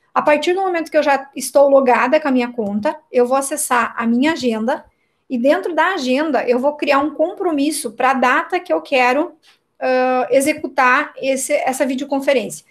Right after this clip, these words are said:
Então, aqui, pra ficar mais fácil, só pra gente entender o contexto, eu tenho o mês todo. Essa conferência vai ser no dia seis, essa nossa videoconferência.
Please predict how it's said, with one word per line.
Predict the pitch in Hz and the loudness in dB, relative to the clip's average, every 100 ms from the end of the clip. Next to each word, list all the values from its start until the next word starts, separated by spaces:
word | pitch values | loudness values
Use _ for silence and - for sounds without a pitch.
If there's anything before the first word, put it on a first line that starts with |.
| _ | _
Então, | _ 269 | _ -6
aqui, | 269 | -2
pra | 320 | -4
ficar | - 277 | -2 -2
mais | 285 285 | -2 -2
fácil, | 277 277 | -4 -2
só | |
pra | - | -4
gente | 269 277 | -2 -2
entender | 285 269 254 247 | -2 0 4 4
o | 247 | 4
contexto, | 254 240 233 240 | 0 2 0 0
eu | 240 | 0
tenho | 240 240 | 0 0
o | |
mês | 233 226 233 | 0 0 4
todo. | 247 254 311 349 _ _ - | 6 6 4 -4 _ _ -4
Essa | - 302 | -2 0
conferência | 285 277 262 269 262 | 0 2 0 0 0
vai | 254 | 0
ser | 254 | 0
no | 247 | 0
dia | 226 240 | 2 2
seis, | 233 - 214 285 294 | 0 0 2 2 -2
essa | 262 | -4
nossa | 240 226 226 | -4 -4 -6
videoconferência. | 214 233 214 220 220 247 | -4 -6 -6 -4 0 -2